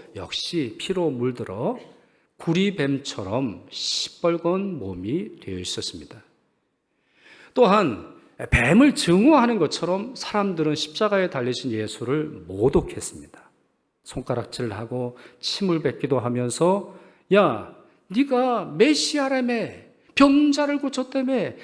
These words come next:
사람들을 구원한다며, 그러니 네가 너를 구원해봐." 이러한 말로 심하게 조롱하고 심하게 그 예수를 밀쳤던 것입니다.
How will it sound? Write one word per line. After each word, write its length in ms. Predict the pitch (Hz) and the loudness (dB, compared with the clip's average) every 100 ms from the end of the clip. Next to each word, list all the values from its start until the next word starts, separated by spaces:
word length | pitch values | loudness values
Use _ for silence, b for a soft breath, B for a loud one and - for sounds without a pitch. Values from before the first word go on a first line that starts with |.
| B | B
사람들을 680 | - - 214 240 285 302 302 | -6 0 2 4 4 6 2
구원한다며, 920 | 302 330 330 320 320 311 285 254 151 - B B B _ | 4 4 6 4 4 6 6 6 4 0 B B B _
그러니 720 | 202 196 113 160 127 - - - _ - | 4 4 6 2 2 -2 -16 -20 _ -12
네가 340 | 107 113 95 98 92 | -10 -8 -10 -10 4
너를 440 | 139 254 294 302 | 6 8 6 2
구원해봐." 1040 | - 127 110 82 80 - - 147 143 80 - b b b - | -2 -6 -6 -6 -14 -10 -4 0 0 -2 -16 b b b 6
이러한 400 | 311 311 285 320 | 8 8 6 4
말로 480 | 269 214 240 269 | 2 2 0 0
심하게 1080 | 277 - - - - - - 339 370 254 262 | -2 -4 -4 -4 -2 -2 0 2 2 0 -2
조롱하고 760 | - 220 202 175 175 196 233 233 B | -4 -4 -2 -2 2 4 4 2 B
심하게 1080 | - - - 349 403 139 143 185 175 - - | -2 0 6 6 6 4 4 4 4 0 -14
그 160 | - 151 | 0 2
예수를 760 | 127 107 - 107 135 190 214 | 4 2 -2 0 2 2 0
밀쳤던 1040 | - 110 107 101 - 127 131 - - 107 123 | -4 -2 -2 -4 -4 -2 -2 -8 -6 0 2
것입니다. 480 | 104 98 76 - | 0 -2 -6 -14